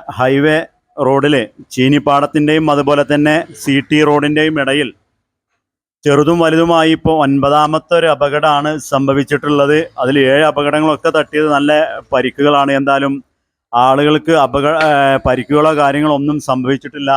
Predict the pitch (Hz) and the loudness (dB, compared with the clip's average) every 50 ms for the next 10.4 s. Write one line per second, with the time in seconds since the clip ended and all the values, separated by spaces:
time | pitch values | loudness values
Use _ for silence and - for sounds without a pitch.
0 | 139 - 135 123 123 131 139 151 165 165 165 151 151 151 151 - 147 135 135 135 | -2 -4 -8 -10 -6 -2 0 0 2 2 0 0 0 0 0 0 -2 -2 0 -2
1 | 135 - 139 139 135 135 135 127 - 127 120 120 127 135 139 147 147 143 135 131 | -2 -2 -2 0 0 0 0 0 0 -2 0 0 0 2 2 2 2 2 2 0
2 | 131 127 131 135 139 151 160 - _ _ _ _ _ _ _ _ _ _ _ - | 0 -2 -2 0 0 0 -2 -4 _ _ _ _ _ _ _ _ _ _ _ -6
3 | 127 131 135 135 143 143 143 147 147 151 156 156 160 165 - _ _ - 156 135 | -4 -2 -2 0 0 2 2 2 2 2 2 2 0 0 -4 _ _ -12 -6 -2
4 | 131 131 131 131 135 143 139 135 139 147 147 147 - - 165 151 147 151 151 151 | 0 0 0 0 0 0 0 0 0 0 0 0 -2 -2 -2 0 2 2 2 2
5 | 156 160 - - 165 127 113 139 135 139 139 143 147 151 143 139 135 135 139 139 | 2 0 -2 -6 -8 -4 -2 -2 0 0 0 0 0 0 0 0 0 0 -2 -2
6 | 143 139 131 - 123 123 127 131 135 139 139 139 143 143 147 147 147 147 147 151 | -4 -4 -4 0 0 2 2 2 2 2 2 2 2 2 0 0 0 0 0 0
7 | 156 175 180 - _ _ _ _ _ _ _ _ _ _ _ _ 117 127 135 139 | 0 0 -2 -6 _ _ _ _ _ _ _ _ _ _ _ _ -6 -4 -2 0
8 | 139 147 147 - 147 151 151 156 156 151 143 135 135 139 139 143 151 156 - 147 | 0 0 0 0 0 2 2 2 2 2 2 2 2 0 0 2 0 0 0 -2
9 | 143 135 131 - - 156 156 151 151 151 151 147 - 143 135 139 139 143 143 143 | -2 -4 -4 -4 -2 0 0 0 0 0 0 0 0 0 0 0 2 2 0 0
10 | - - 147 143 139 139 143 | 0 0 0 2 2 0 0